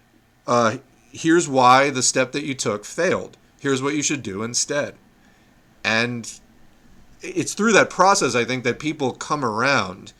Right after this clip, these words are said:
you know, the average sort of leftist with a moderate amount of class consciousness, um, comes around to the realization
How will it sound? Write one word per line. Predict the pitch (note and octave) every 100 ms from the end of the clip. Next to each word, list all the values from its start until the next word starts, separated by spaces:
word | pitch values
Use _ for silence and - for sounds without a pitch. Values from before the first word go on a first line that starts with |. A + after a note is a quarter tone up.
| _ _ _ _ _ -
you | C3+
know, | B2+
the | B2+ B2+
average | B2+ C#3 C3 A2
sort | - B2+ A2+
of |
leftist | G2 G#2+ C3+ - G#2 - -
with | G#2+ - - _
a | - A#2
moderate | G#2+ A#2 B2 B2+ A#2
amount | A2 A2
of | G#2
class | - A2 A2
consciousness, | C#3 C#3+ B2 A2+ A2 G2+ - _ _ _ _ -
um, | A#2+ A2+ A2
comes | - G3+ D3
around | C3+ E3+ E3 B2+ A2+ G#2+ - _ _ _ _ -
to | - C3+ B2+ A#2
the | A#2+
realization | A2 C3+ C#3+ A2+ A#2+ D3 D3 A#2+ -